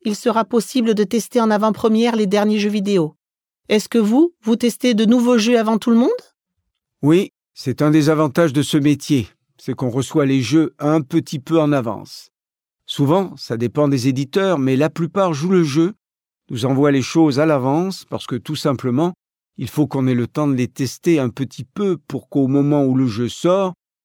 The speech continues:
Speaker 2: on puisse en parler et dire aux gens si on a aimé ou pas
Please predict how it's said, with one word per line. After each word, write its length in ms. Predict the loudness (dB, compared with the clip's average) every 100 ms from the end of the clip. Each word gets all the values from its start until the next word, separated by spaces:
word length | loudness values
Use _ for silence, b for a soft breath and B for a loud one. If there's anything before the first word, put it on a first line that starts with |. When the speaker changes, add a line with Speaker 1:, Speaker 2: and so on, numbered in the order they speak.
| _ _
Speaker 2:
on 160 | -4 -4
puisse 320 | -2 -2 -2
en 100 | -4
parler 560 | -2 0 2 2 0 -4
et 120 | -6
dire 220 | -2 0
aux 120 | 0
gens 340 | 0 0 0 -2 _ _
si 200 | -20 -10
on 160 | -4 -2
a 120 | 0
aimé 420 | 0 2 2 2 2
ou 120 | 0
pas 320 | 0 -2 -2